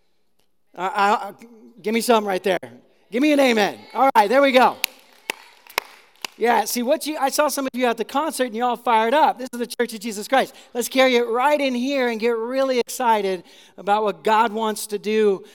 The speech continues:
And it's gonna take maybe a shaking and awakening to say, "I need more of God. I, I want more of God." And so I'm gonna have to shake the dust off here, and I'm gonna have to awake myself out of a, a little slumber and get real about this thing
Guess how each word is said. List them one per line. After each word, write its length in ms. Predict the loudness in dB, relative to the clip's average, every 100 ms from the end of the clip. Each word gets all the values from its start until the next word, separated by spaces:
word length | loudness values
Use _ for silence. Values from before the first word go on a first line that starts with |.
| -20 _ _
And 100 | -8
it's 140 | -6 -2
gonna 160 | -2
take 220 | 0 0 0
maybe 240 | 0 0
a 40 |
shaking 600 | -2 -2 -2 -2 -4 -8
and 80 | -6
awakening 640 | -2 0 0 -2 -10 -8
to 40 | -8
say, 300 | -4 -2 -2
"I 80 | -2
need 280 | -2 -2
more 200 | -2 -4
of 100 | -4
God. 320 | -4 -2 -2 -4
I, 140 | -8 -12 _
I 80 | -12
want 420 | -6 -2 0 -2
more 180 | -4 -6
of 120 | -6
God." 360 | -2 0 2 0
And 140 | -4
so 80 | -8
I'm 100 | -6
gonna 140 | -4 -4
have 140 | -4
to 160 | -8 -8 _ _ -10
shake 300 | 0 0 0
the 80 | -4
dust 400 | 0 0 0 -4
off 240 | -4 -4
here, 160 | -4 -2
and 100 | -2
I'm 60 | -4
gonna 80 |
have 240 | -6 -6 -10
to 0 | -12 _
awake 400 | -6 2 2 2
myself 420 | -4 -6 -4 -4
out 120 | -4 -4
of 60 |
a, 120 | -6 -10 _
a 60 | -4
little 260 | 0 0
slumber 640 | -2 -8 -6 -4 -2 -4 -6 -6 -10 -16 -10
and 100 | -2
get 160 | -2
real 280 | -2 -2 -2
about 300 | 0 -2 -2
this 240 | -4 -6 -4
thing 420 | -4 -2 -4